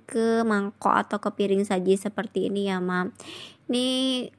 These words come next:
kacang buncisnya udah hampir tiga mingguan, Mam, tapi alhamdulillah masih bagus.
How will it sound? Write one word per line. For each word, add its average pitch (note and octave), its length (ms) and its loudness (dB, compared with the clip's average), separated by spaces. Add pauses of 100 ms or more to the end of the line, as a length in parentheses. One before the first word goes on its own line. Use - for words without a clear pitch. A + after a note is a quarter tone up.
kacang G#3+ 320 0
buncisnya A#3 640 -4
udah G#3 320 2
hampir G#3+ 320 -2
tiga G3+ 320 2
mingguan, G#3+ 640 2
Mam, A3+ 240 0
tapi G3+ 240 -2
alhamdulillah A3 720 4
masih A3+ 240 2
bagus. G3 720 6